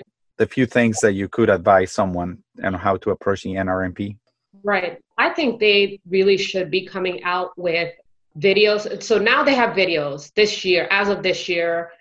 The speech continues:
Speaker 2: featuring, um, I M Gs or F M Gs. I think there's a link on one of, on my page of one explaining the process and the deadlines and things. But I really think in a country with all immigrants,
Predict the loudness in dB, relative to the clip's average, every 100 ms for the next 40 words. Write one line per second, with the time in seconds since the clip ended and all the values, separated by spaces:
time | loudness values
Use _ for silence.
0 | _ _ -2 0 2 2 2 -2 -6 -8
1 | -6 -6 -4 0 0 0 -2 -4 -4 -4
2 | -4 -4 -6 -6 -6 -4 -4 -2 -2 -2
3 | -2 -2 -2 -10 -8 -6 -6 -4 -4 -6
4 | -10 -12 -8 -6 -4 -6 -8 -6 -4 -4
5 | -8 -14 -12 -10 -6 2 2 2 -2 -8
6 | -10 -2 2 2 0 -2 -6 -4 -4 -2
7 | -6 -6 -10 -6 -4 -4 -4 -4 -6 -8
8 | -6 -6 -8 -20 -8 0 2 4 4 2
9 | 2 2 2 -2 _ -6 -4 -4 -4 -4
10 | -2 0 0 0 -6 -8 _ 0 2 2
11 | 0 -2 -2 0 0 -4 -12